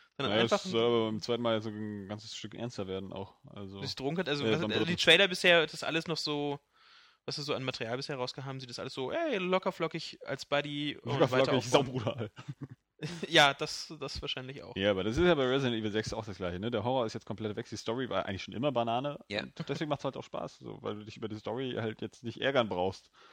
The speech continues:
Speaker 2: So, oder nicht eine Atmosphäre brauchst, in die du da total reingezogen wirst.
Speaker 3: Zumindest kann man sagen, bei Resident Evil wurde man als Spieler schon leicht darauf vorbereitet, weil schon Resident Evil fünf so ein Koop-Spiel war. Also,
Speaker 2: Ja.
Speaker 3: da muss man so sehen, aber, ähm,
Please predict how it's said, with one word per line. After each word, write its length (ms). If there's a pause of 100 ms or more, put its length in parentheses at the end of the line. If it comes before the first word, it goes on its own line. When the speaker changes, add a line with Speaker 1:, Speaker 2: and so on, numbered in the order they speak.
(220)
Speaker 2:
So, 120
oder 180
nicht 160
eine 80
Atmosphäre 540
brauchst, 320
in 80
die 80
du 100
da 120
total 260
reingezogen 520
wirst. 220 (920)
Speaker 3:
Zumindest 400
kann 140
man 120
sagen, 220
bei 80
Resident 360
Evil 280
wurde 180
man 140
als 180
Spieler 260
schon 240
leicht 400
darauf 220
vorbereitet, 580
weil 120
schon 180
Resident 380
Evil 180
fünf 480
so 160
ein 80
Koop-Spiel 680
war. 340
Also, 460
Speaker 2:
Ja. 80 (1080)
Speaker 3:
da 160 (600)
muss 140
man 160
so 80
sehen, 320
aber, 440
ähm, 360